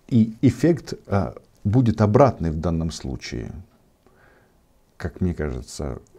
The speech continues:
именно, э, к этому всё идёт. А, ещё раз,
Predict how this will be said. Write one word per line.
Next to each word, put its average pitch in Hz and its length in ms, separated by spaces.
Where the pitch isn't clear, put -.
именно, 80 480
э, 87 40
к - 120
этому 80 320
всё 76 300
идёт. - 260
А, 87 440
ещё 117 320
раз, 76 280